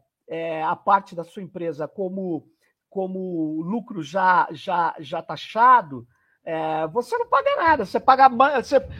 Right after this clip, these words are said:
um mega empresário paga mesmo, menos imposto de renda que eu, que sou professor universitário assalariado. Entende? Então, é, é preciso mexer nessas questões.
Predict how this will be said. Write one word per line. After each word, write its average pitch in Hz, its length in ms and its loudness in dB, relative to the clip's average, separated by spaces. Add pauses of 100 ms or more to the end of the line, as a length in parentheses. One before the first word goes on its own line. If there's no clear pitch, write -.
(100)
um 262 180 -4
mega 285 360 4
empresário 262 580 4
paga 311 240 0
mesmo, 302 320 -8
menos 285 380 -6
imposto 269 320 -4
de 247 60 -10
renda 277 200 -4
que 359 140 -8
eu, 277 220 6
que - 60 -14
sou 262 140 -4
professor 254 640 -4 (280)
universitário 247 840 0
assalariado. 254 920 0 (500)
Entende? 170 560 -8
Então, 277 540 -2 (340)
é, 202 300 -2
é - 20 0
preciso 311 560 -8
mexer 320 540 -4
nessas 196 380 -12
questões. 220 680 -10